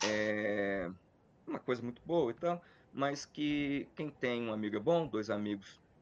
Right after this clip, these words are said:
melhor, mas quem tem três já é basicamente um mentiroso, né? <laughs> E aí, quando você lê Provérbios de Salomão, Salomão, quando fala de amigos lá,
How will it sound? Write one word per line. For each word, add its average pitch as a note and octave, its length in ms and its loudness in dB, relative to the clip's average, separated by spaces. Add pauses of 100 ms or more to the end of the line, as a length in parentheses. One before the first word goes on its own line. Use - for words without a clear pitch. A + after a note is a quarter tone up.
(180)
melhor, A#2+ 380 4
mas C#3 180 -2
quem C3+ 140 -6
tem C#3 240 -4 (100)
três C3 340 2
já C#3+ 200 2
é C#3+ 200 2 (600)
basicamente C3 500 -2
um B2+ 40 -2
mentiroso, A#2+ 640 2
né? C3 120 8
<laughs> - 580 4 (460)
E - 80 12
aí, G4 160 12
quando F#4+ 340 12
você - 220 2
lê G#3 160 4
Provérbios D3+ 840 6
de D#3+ 240 2
Salomão, D3 800 2 (260)
Salomão, F3 420 0
quando E3+ 220 -2
fala C#3+ 220 -2
de C3+ 120 0
amigos G#2+ 420 0
lá, E3+ 440 -2